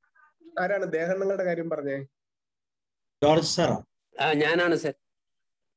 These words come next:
Speaker 1: ഓക്കെ, ഓക്കെ. അത്, ആ, ദേഹണ്ണങ്ങളെ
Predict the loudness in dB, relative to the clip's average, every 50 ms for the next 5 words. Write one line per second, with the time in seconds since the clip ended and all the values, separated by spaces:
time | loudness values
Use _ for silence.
0 | -2 -2 -2 -4 -4 -2 0 0 2 0 0 0 0 0 -2 -4 -8 -14 -20 _
1 | _ _ -2 2 4 6 6 6 6 6 6 6 4 4 4 4 4 4 4 4
2 | 4 4 2 0 2 2 2 2 0 0